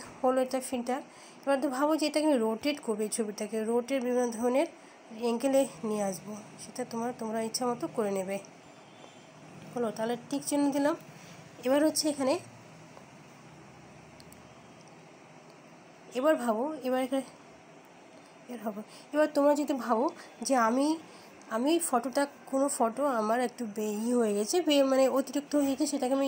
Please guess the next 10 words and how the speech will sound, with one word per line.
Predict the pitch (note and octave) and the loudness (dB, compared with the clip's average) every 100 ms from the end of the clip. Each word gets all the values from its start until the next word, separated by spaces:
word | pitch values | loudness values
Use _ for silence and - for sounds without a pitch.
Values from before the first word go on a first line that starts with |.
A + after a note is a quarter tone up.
| A#3+ | 0
delete | B3 C#4+ - | 0 0 0
করবো, | G#3 G3 G3 | -4 -4 -2
ভুল | A#3+ B3 | 0 2
করে | C4 B3+ | 2 0
সেটা | B3+ B3+ B3 | -2 -2 0
হয়তো | A#3 A#3 B3 B3 - - - | 0 0 0 -2 -6 -16 -8
হতে | A3 B3 A3+ | -4 0 0
পারে, | G3 A3+ - | 0 -2 -2
তার | A3 | 0
জন্য | A#3 | 0